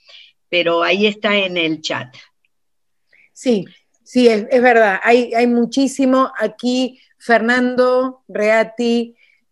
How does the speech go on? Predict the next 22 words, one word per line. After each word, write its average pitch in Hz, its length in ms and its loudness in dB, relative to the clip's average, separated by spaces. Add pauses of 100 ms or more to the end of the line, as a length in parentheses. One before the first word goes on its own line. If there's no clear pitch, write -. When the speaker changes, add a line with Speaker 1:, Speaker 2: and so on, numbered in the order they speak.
(100)
Speaker 2:
nos 226 260 -2
dice 277 260 2
que 247 100 4
tiene 285 200 2
un 302 120 2
videíto 247 560 4
de 240 120 6
veinte 302 440 0
segundos 269 560 -2
del 226 160 0
acto 247 260 0
de 233 100 2
ayer 233 380 -4
con 214 260 -4
nietes 180 960 -6 (140)
y 202 140 -14
que 226 140 0
puede 269 520 2
compartir 233 920 -4 (120)
pantalla 226 560 -4
para 190 180 -6
mostrarlo. 196 1000 -4